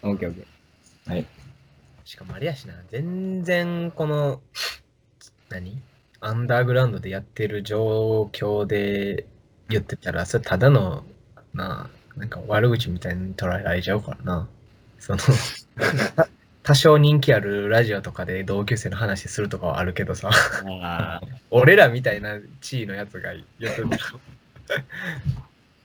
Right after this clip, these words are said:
Speaker 3: 「何やねん、あいつ」ってなるから。
Speaker 2: 確かに。陰口ラジオになってしまうな。
Speaker 1: 悪口言ってたっけ？
Speaker 3: いや、悪口っていうか、まあまあ、その、なんていうの、ちょっと。<laughs>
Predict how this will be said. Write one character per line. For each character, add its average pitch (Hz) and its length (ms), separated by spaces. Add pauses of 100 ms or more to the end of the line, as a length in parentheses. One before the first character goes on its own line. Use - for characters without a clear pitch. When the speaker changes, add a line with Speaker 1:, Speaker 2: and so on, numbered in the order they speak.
(280)
Speaker 3:
「何 139 60
や 151 60
ね 107 80
ん、 - 40
あ - 20
い 87 40
つ」 - 120
っ 87 40
て - 180
な 90 60
る 95 80
か - 100
ら。 - 80 (760)
Speaker 2:
確 - 200
か 85 80
に。 78 80 (1500)
陰 107 220
口 107 220
ラ 104 140
ジ 95 80
オ 85 40
に 82 60
な 82 80
っ - 20
て - 160
し 85 120
ま 80 80
う - 60
な。 - 100 (480)
Speaker 1:
悪 165 240
口 - 240
言 101 100
っ - 20
て 104 140
た 85 60
っ 82 100
け？ - 180 (1000)
Speaker 3:
い 120 40
や、 113 120
悪 139 200
口 143 200
っ - 20
て 151 100
い - 20
う 127 40
か、 120 60
ま 110 140
あ - 20
ま 104 140
あ、 95 60
そ - 120
の、 95 80
な 92 60
ん 92 80
て 82 100
い - 20
う 80 40
の、 87 100
ち - 100
ょ - 40
っ - 20 (120)
と。 73 200 (1800)
<laughs> - 200